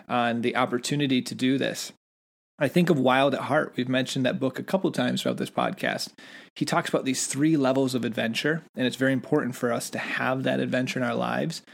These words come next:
The highest level of adventure is the pursuit of another individual for the kingdom of God. There's no greater adventure than trying to bring the kingdom, because it's scary. People can reject it. People could listen to this and say, "David and Matt are complete idiots.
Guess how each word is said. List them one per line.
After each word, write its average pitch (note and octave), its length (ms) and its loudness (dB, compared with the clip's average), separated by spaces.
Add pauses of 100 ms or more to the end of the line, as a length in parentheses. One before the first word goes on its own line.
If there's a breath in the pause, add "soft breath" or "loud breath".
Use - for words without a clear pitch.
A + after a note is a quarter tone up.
(300 loud breath)
The B2+ 140 2
highest D3 560 2
level C3 560 2
of C3 100 0
adventure C3+ 640 2 (160)
is C3+ 380 2 (340)
the C#3 40 -2
pursuit E3+ 720 0
of B2 120 -4
another C3 440 0
individual B2 720 0
for - 180 -8
the A2+ 120 -4
kingdom B2 340 -2
of A2 140 -4
God. F#2 420 -6 (640)
There's C3 180 0
no C#3 300 4
greater C3 460 2
adventure A#2 720 -2
than A#2+ 140 -2
trying C3 440 0
to B2+ 100 -2
bring B2 280 0
the A2+ 80 -6
kingdom, A#2+ 560 -6 (100)
because D3+ 300 2
it's F3+ 120 2
scary. F3 560 0
People F3+ 220 4
can F#3 140 4
reject C#3+ 420 0
it. - 180 -8
People E3+ 220 2
could D3 160 2
listen C#3 320 0
to - 80 -10
this A#2 220 -2
and B2+ 100 -2
say, A#2+ 160 -2
"David B2+ 300 2
and B2 100 0
Matt A#2+ 220 0
are C3 120 -2
complete C#3+ 680 0
idiots. B2 600 -2